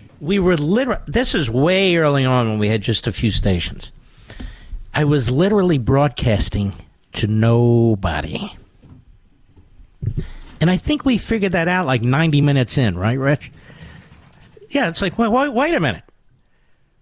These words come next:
There's nobody around. What are we doing?" And we didn't have podcasting then, and, uh, we didn't have streaming. We didn't have any of that stuff. We weren't using apps.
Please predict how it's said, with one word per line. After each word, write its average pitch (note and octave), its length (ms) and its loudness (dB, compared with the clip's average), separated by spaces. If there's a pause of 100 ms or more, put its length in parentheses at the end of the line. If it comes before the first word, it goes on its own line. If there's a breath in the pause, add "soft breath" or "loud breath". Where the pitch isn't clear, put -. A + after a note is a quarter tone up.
(400)
There's D4 180 2
nobody D#4 400 0
around. D#4+ 400 0
What A3+ 120 0
are D4+ 60 -2
we D4 100 0
doing?" F4+ 500 0 (760)
And D3 120 -4
we F3 120 2
didn't B3 180 0
have D#3+ 140 -4
podcasting D#3+ 920 -2
then, C3+ 400 2
and, A#2 120 2
uh, A#2 180 0
we C3+ 140 0
didn't C#3 220 2
have B2 260 0
streaming. C#3 880 0 (580 soft breath)
We D3 100 0
didn't F#3+ 140 0
have E3+ 120 0
any F3 240 2
of B2+ 80 2
that F#2 180 0
stuff. - 480 -6
We B2+ 120 2
weren't C#3+ 260 2
using C3+ 320 2
apps. B2 540 -4